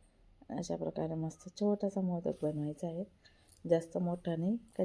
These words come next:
जास्त छोटा नाही. हा एक करून दाखवते परत. हे बघा,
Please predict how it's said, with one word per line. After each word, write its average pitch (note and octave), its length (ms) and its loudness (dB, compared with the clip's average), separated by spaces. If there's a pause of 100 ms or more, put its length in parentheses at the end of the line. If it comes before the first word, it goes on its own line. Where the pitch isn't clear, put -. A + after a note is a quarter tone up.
जास्त - 360 -2
छोटा D#3+ 300 0
नाही. E3 160 -4 (2500)
हा F#3 160 2
एक E3+ 260 -4
करून E3 300 0
दाखवते E3+ 400 -2 (100)
परत. F3 200 -2 (2250)
हे C4+ 160 2
बघा, F3 260 0